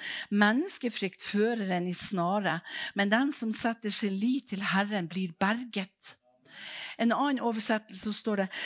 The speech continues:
"Menneskefrykt, altså, gjør sånn at vi faller og blir liggende." Er ikke det grusomt? Menneskefrykt faktisk er feig,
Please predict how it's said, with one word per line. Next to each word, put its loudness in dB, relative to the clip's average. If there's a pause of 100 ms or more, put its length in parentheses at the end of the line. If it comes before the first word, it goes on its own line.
(180)
"Menneskefrykt, 2 (320)
altså, 0 (160)
gjør 0
sånn -4
at -8
vi -2 (140)
faller 0 (140)
og -4
blir 0
liggende." 0 (520)
Er -14
ikke 4
det 2
grusomt? -4 (960)
Menneskefrykt 2 (380)
faktisk -4 (180)
er 0
feig, 0